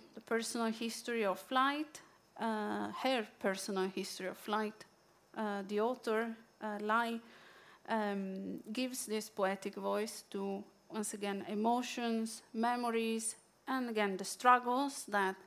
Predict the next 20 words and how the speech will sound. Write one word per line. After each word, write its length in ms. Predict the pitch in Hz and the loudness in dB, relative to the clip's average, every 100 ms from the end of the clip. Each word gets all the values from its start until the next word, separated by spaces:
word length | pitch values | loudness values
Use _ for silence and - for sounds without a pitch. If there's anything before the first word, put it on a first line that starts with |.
| - | 2
Ha, 320 | 208 220 302 359 - _ - - | 6 6 6 -2 -14 _ -20 -20
character, 600 | - 214 196 196 - 190 202 - - - - - - | 2 2 2 -2 -8 -8 -8 -14 -20 -20 -20 -20 -6
um, 960 | 208 202 190 190 190 185 185 185 196 196 - - 220 | -2 0 -2 -4 -4 -6 -6 -8 -10 -12 -18 -16 -4
goes 420 | 240 247 262 - | 0 2 2 -2
through, 400 | - 190 190 190 196 _ _ - | -6 -4 -2 -4 -8 _ _ -8
uh, 280 | 190 190 185 | -4 -4 0
when, 400 | 190 190 190 190 - _ | 2 4 2 -2 -8 _
uh, 60 | 190 185 180 180 - - - _ _ _ - - | -6 -4 -6 -10 -12 -20 -20 _ _ _ -20 -12
she 260 | - 202 196 | -4 -4 -2
and 160 | 190 | -2
her 120 | 180 | -2
family 680 | 175 208 214 202 202 202 202 | -2 0 0 0 -2 -4 -6
fled 360 | - - 190 180 | -10 -4 -2 -2
Saigon 640 | - 196 185 - 175 180 180 - - | -4 -4 -4 -2 -2 -2 -8 -18 -10
to 120 | 196 | 2
Alabama 560 | 190 190 190 190 170 - - _ _ _ _ _ - _ _ - - | 4 4 2 -4 -8 -12 -18 _ _ _ _ _ -20 _ _ -20 -6
in 180 | 214 220 | 0 2
nineteen, 540 | 190 190 196 196 196 - - - | 2 2 -2 -4 -4 -8 -8 -2
uh, 280 | 202 196 202 | 0 -2 -4
seventy-five. 680 | - 180 180 208 - 226 | -2 -2 -2 -6 -2 -2